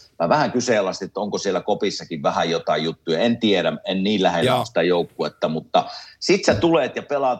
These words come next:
Speaker 1: vähän paremman pelin Islandsia vastaan, voitat sen vähän niin kuin no siinäkin meinas käydä kalpaten, mut sit häviät taas seuraavan pelin kuusi yksi vai mitä ne
Speaker 2: Joo.
Speaker 1: hävisi. Et jotain, jotain on nyt meneillään siellä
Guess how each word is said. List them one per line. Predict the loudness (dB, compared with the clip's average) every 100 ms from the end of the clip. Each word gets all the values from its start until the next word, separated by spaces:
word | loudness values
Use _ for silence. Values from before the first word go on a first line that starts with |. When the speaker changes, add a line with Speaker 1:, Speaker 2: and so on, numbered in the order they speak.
| -4
Speaker 1:
vähän | -6 -6 -2
paremman | -2 0 -4 -6
pelin | -6 -6 -6 -8
Islandsia | -8 -10 -10 -8
vastaan, | -6 -10 -8 -6 0
voitat | 0 0 -4
sen | -8 -4
vähän | -2 0 -4 -4
niin | -8
kuin | -6 -8 -8 -18 _ _ _ _ -20 _ _
no | -10
siinäkin | 0 0 2 0
meinas | 2 0 -2 0
käydä | 2 2 2
kalpaten, | 2 2 -2 -6 -6
mut | -2
sit | -2 0
häviät | 0 2 0 2
taas | 0 2
seuraavan | 0 2 -2 -4
pelin | -4 -6 -6
kuusi | -6 -6 -8
yksi | -10 -6
vai | -4
mitä | -4 -2 -2
ne | -2 -2
Speaker 2:
Joo. |
Speaker 1:
hävisi. | -2 -2
Et | -6 0
jotain, | 0 2 2 2 -2
jotain | 0 0 2 0 0
on | -8
nyt | -8
meneillään | -8 -6 -6 -6 -8
siellä | -6 -6 -6 -8